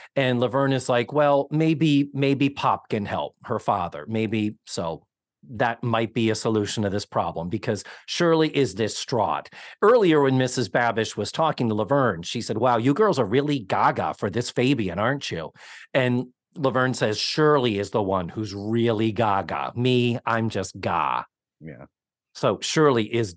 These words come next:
Speaker 1: just devastated. So very quickly, we cut to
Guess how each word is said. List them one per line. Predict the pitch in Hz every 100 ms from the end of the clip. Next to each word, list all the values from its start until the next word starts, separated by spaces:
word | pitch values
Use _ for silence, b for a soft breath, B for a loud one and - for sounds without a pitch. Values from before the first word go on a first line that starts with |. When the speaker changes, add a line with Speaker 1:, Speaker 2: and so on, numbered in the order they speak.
| _
Speaker 1:
just | - 123 90 - - _ _ _ _
devastated. | 143 127 123 123 - 113 101 107 104 92 - - - 104 92 71 62 _ _ _ _ _ _ _ _ _ _ _ - -
So | - 143 143
very | 143 156
quickly, | - 220 - 113 95 113
we | 147
cut | 170 156 -
to | 175 196 262